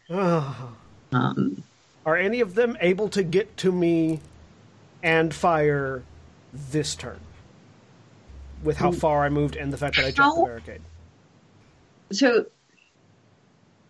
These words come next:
Speaker 2: my understanding is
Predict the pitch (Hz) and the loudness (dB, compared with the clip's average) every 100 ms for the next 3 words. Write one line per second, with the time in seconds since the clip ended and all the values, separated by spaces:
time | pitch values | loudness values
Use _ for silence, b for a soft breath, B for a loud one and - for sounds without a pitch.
0 | _ _ _ _ _ _ _ _ _ _ | _ _ _ _ _ _ _ _ _ _
1 | _ _ _ _ - 208 226 262 269 262 | _ _ _ _ 0 4 6 6 6 4
2 | 262 208 190 190 185 180 - 160 151 143 | 4 4 6 6 4 4 4 6 4 0